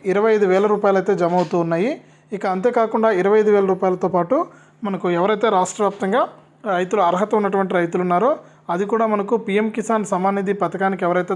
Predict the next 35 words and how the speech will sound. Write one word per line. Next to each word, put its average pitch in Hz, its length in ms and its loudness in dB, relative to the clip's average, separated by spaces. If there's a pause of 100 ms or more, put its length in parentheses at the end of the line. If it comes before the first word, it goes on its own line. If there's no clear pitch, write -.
దరఖాస్తు 165 400 -2
చేసుకున్నారో 170 440 -4 (420)
వారందరికీ 196 500 -4
కూడా 214 180 2
మనకు 196 240 0 (440)
ఎకరానికి, 220 460 -2 (540)
ఆ, - 20 0 (1600)
ఆ, 160 320 -2
రెండు 185 180 0
వే-, 208 240 2
మనకు 175 260 -2 (580)
అంటే 185 180 -6 (200)
మూడు 208 260 0
విడతల్లో 220 380 2 (180)
విడతకు 196 340 -2
రెండు 190 160 0
వేల 196 160 2
రూపాయలు 185 280 -2
చొప్పున 190 200 -6
మూడు 185 280 -2
విడతల్లో 185 360 0 (480)
ఆరు 196 160 -2
వేల 220 180 0
రూపాయలనైతే 185 480 -2 (220)
అందిస్తూ 175 380 -4
వస్తుందన్నమాట. 165 540 -2 (500)
ఇక 208 80 -6
ఇప్పటి 196 340 0
వరకు 220 280 0
చూసుకుంటే 208 420 -2
మనకు 190 260 -2
విడతకు 202 280 -2
రెండు 185 220 0
వేల 190 80 0
రూపాయల 175 300 -2